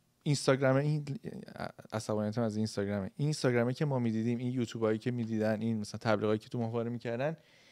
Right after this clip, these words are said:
این نبود. یعنی واقعاً طرف خودش و خونواده‌ش و بعضاً با بچه‌هاشون پلن رو اینجوری چیده که اوکی، اینو من تو اینستاگرام دیدم، تو این ریلز دیدم، می‌ریم ونکو-، کانادا اینطوریه. بعد همه هم مثلاً انتظارشون از کانادا اومدن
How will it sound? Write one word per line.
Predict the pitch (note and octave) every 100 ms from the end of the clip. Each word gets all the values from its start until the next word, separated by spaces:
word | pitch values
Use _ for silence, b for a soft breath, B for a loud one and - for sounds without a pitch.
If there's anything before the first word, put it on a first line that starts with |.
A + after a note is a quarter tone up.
| b b b _ _ _
این | - F#3 F#3+
نبود. | G3 G3 F#3+ A2+ G2+ - _ _ _ -
یعنی | B2+ E3
واقعاً | F3 E3+ D#3 D#3 F3+
طرف | F#3 D#3 D#3 E3+
خودش | - F3 F3+ F3 -
و |
خونواده‌ش | C3+ D3 C#3+ C#3 C#3 D#3+ D#3
و | D#3 B2+ b b b
بعضاً | C#3+ C3+ C3 D3
با | E3 D3+
بچه‌هاشون | C#3 - A#2+ - B2 B2 - G2+ - b b b b b _ -
پلن | F3 E3+ F3+
رو | A3
اینجوری | G3+ F3 E3 G3
چیده | - G3+ G#3
که | - A3 G#3+ A3 - _
اوکی، | - F3+ G#3
اینو | F#3+ F#3
من | G3 F#3+
تو | G3
اینستاگرام | F#3+ - D#3 E3
دیدم، | F3+ F#3+ F#3+
تو | -
این | E3 F3
ریلز | F3 D3+
دیدم، | D#3+ F#3 F#3 F#3
می‌ریم | F#3 D#3+ E3 F#3 F3
ونکو-، | D3+ C#3 - C3+ -
کانادا | - C#3 C#3 C#3
اینطوریه. | D#3+ D3+ C#3 C3+ - B B
بعد | G3+ G#3+
همه | - D#3
هم | E3+
مثلاً | G3+ F#3
انتظارشون | F#3+ D#3+ D#3 F3+ G3+
از | E3
کانادا | C#3+ C#3
اومدن | C3 C3 B2+ D3+ F#3+